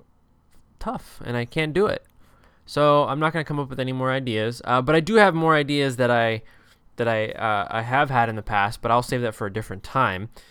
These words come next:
Uh, different, uh, um,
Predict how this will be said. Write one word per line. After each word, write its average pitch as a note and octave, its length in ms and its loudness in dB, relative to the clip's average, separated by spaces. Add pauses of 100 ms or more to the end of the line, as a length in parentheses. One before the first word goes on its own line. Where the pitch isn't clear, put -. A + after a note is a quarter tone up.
(160)
Uh, G2 180 -4
different, A2 360 -8
uh, G2 380 -2 (460)
um, C2+ 580 -12